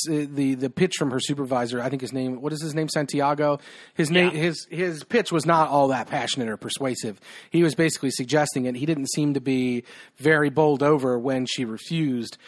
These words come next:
Speaker 1: So it, it does seem like that, that's gonna be fine. She's gonna keep
Speaker 2: W-,
Speaker 1: working.
Speaker 2: would you say that Santiago's reason was a little chilly?
Speaker 1: <laughs> I,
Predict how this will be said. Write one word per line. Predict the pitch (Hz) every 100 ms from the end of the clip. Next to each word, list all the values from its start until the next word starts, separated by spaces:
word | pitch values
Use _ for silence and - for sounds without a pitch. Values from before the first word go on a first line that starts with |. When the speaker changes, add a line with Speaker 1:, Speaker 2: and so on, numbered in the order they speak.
| - _
Speaker 1:
So | - 165 151 151
it, | 151 156
it | 175 147
does | 165 156
seem | 156
like | 143 131
that, | 143 135 -
that's | 147 135
gonna | - 131
be | 117
fine. | - 190 143
She's | 123
gonna | 135 120
keep | - -
Speaker 2:
W-, | 160
Speaker 1:
working. | 190 160 120 113 - 170
Speaker 2:
would | 165 175
you | 196 -
say | 190 190
that | 185 165 -
Santiago's | 180 180 - 175 156 160 156 151 147 143 139 - 160
reason | 143 151 143 160 143
was | 135 131
a | 135
little | 131 139 135 131 127 -
chilly? | - 156 156 170 190 -
Speaker 1:
<laughs> | _ _ _ -
I, | - - 269 - 135